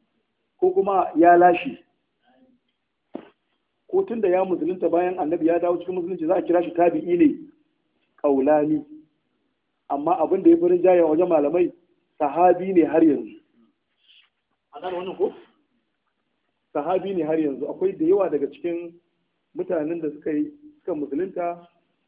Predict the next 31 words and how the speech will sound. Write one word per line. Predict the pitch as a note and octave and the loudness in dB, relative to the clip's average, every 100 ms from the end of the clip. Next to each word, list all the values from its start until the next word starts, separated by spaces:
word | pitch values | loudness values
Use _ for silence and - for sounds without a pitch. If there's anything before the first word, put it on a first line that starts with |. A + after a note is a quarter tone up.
| - | -14
sun | F3 | -10
haɗu | D#3 - | -6 -6
da | - | -6
Annabi, | C3+ E3 D3+ | -6 -8 -8
sun | F3+ | -10
musulunta, | D#3+ C3+ F3 F3+ E3 E3+ _ _ - | -10 -8 -8 -8 -10 -12 _ _ -10
daga | C3+ | -8
baya | C#3 E3 | -4 -4
suka | E3+ E3 | -4 -6
yi | E3 | -6
ridda, | E3 E3+ E3+ | -6 -6 -6
bayan | E3 F3 F3+ | -6 -6 -8
Annabi | D3 E3 D3+ | -10 -6 -4
ya | D#3+ | -4
rasu, | D#3+ - E3 | -6 -10 -12
suka | - | -10
dawo, | D3 E3+ F#3 F#3 - _ _ _ _ _ | -6 -2 0 -2 -6 _ _ _ _ _
sa'annan | F3+ D3 D3+ | -8 -6 -6
kuma | D#3 E3+ | -8 -10
aka | - D#3+ | -6 -2
lissafa | E3 - D#3+ D3+ | -2 -2 -4 -4
su | D3+ | -4
daga | D3 B2+ | -4 -4
cikin | D3+ D#3 | -8 -10
sahabbai. | C3 A2 C3 A#2+ _ _ _ _ A2+ _ _ _ _ _ _ _ - | -10 -12 -12 -12 _ _ _ _ -20 _ _ _ _ _ _ _ -12
Malaman | C3 C3+ E3+ | -8 -6 -6
hadisi | E3 C#3+ F3 D#3+ D3 | -6 -8 -8 -10 -6
sun | D#3+ | -2
rinjayar | E3 D#3+ D#3+ E3 | -2 0 2 4
da | D3 | 2
wannan, | B2 A#2 B2 | -2 -4 -12